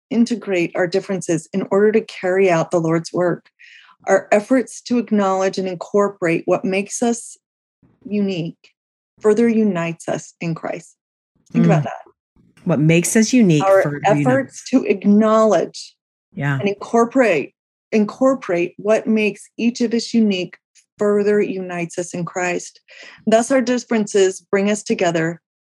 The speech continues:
Speaker 1: just as doctrinal commu-, uh, commonalities do.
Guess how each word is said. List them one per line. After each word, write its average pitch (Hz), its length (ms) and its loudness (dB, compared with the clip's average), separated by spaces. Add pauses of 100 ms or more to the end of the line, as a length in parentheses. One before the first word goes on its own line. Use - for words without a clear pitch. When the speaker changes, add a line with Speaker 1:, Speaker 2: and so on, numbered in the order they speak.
Speaker 1:
just 185 380 -2
as 190 120 -2
doctrinal 175 760 -6 (200)
commu-, 165 400 -4
uh, 165 320 -6
commonalities 170 800 -4
do. - 220 -6